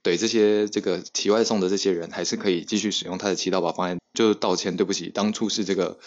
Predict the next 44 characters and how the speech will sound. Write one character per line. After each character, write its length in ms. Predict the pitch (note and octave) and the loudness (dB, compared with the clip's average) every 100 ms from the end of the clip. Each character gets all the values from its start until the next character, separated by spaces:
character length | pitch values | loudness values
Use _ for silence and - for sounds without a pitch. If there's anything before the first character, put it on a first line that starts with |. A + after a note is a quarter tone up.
| - - - | -20 -20 -14
呃， 440 | - F2+ E2+ E2 F2+ | -4 -2 -2 -6 -4
脑 140 | F2+ | -4
子 120 | E2+ | -4
进 240 | G2 B2+ G#2 | 0 2 2
水， 220 | - - | 2 -2
然 180 | E2+ E2+ | -2 0
后 280 | G2+ G2+ F#2+ | 2 2 -2
所 180 | - G#2+ | 2 2
以 120 | F#2+ | 2
才 360 | - G2 E2+ F2 F#2 F#2+ _ - - | -4 -6 -4 -6 -8 -12 _ -20 -10
说 280 | - G#2 | 2 4
这 120 | G#2 A2+ | 4 2
些 340 | G#2+ G2+ G2+ | 4 4 4
这 140 | G2 | 2
个 240 | F#2+ F2+ E2+ | 0 0 -2
商 240 | - G#2 | -2 2
业 440 | A2 G2 E2+ F2 - - _ | 4 4 2 -4 -8 -18 _
用 220 | A#2+ F#2 | 0 0
户 160 | F#2+ G2+ | 0 -2
不 140 | - | 2
能 180 | G2 E2+ | 0 0
去 140 | G#2+ | -2
骑 200 | F#2+ - | -4 -6
骑 180 | - - | -6 -4
到 140 | - F2 | -2 -2
饱 160 | - | -4
方 160 | - D#2 | -6 -6
案， 160 | F2 | -4
所 140 | E2 F#2+ | -4 -4
以 60 | |
是 160 | E2+ F2 | -2 -2
都 120 | F#2 | 0
是 120 | G2 | 0
Gogoro 280 | G#2 F#2 F#2 | 2 2 2
的 80 | E2 | 0
错， 200 | - F2+ | -4 -2
抱 160 | E2+ D#2+ | -2 -2
歉。 220 | - - _ _ _ _ _ - _ _ - | -4 -6 _ _ _ _ _ -20 _ _ -4
然 100 | F3+ | 2
后 80 | G#3 | 4
我 60 | |
就 80 | D3 | 4
觉 200 | F3+ C3+ | 4 4
得 260 | C3+ B2 | 6 4